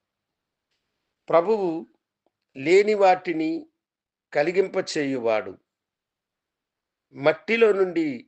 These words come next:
మాణిక్యమును బయటకు తీయగలిగిన వాడు. ఆయన ఆలోచన వింటే ఆ ఆలోచన నీకు శూన్యముగా కనిపిస్తుంది, కానీ ఆ శూన్యములో ప్రభు సృష్టిని కలుగజేయే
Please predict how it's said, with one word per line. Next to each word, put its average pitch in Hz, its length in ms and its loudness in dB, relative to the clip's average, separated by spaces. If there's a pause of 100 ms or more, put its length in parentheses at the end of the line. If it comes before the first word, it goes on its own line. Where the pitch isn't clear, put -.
(140)
మాణిక్యమును 180 800 0
బయటకు 143 460 -2
తీయగలిగిన 123 600 -6
వాడు. 101 360 -4 (1500)
ఆయన 175 500 4
ఆలోచన 196 580 2
వింటే 139 760 -6 (680)
ఆ 131 80 2 (180)
ఆలోచన 202 520 2
నీకు 170 260 -2
శూన్యముగా 180 640 -2
కనిపిస్తుంది, 135 680 -8
కానీ 135 400 -6 (880)
ఆ 143 180 4
శూన్యములో 196 720 2
ప్రభు 143 680 -4 (460)
సృష్టిని 180 680 -6
కలుగజేయే 151 840 0